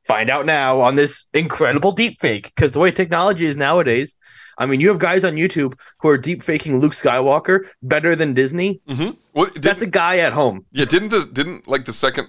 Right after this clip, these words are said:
Speaker 2: like, when we saw him at the end of the one season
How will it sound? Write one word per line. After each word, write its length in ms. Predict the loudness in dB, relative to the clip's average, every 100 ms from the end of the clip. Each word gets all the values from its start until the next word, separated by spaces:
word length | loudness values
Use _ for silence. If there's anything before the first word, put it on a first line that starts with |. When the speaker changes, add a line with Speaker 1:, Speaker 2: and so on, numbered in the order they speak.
| -4
Speaker 2:
like, 200 | -4 -4
when 220 | -4 -2
we 80 | -2
saw 220 | 0 0
him 360 | 0 -4 -6 -6
at 120 | -6 -6
the 140 | -6
end 300 | -4 -4 0
of 420 | 0 0 -4 -18 _ _ _ _ _
the 80 | -4
one 220 | -2 -2
season 640 | -6 -6 -4 -6 -10 -12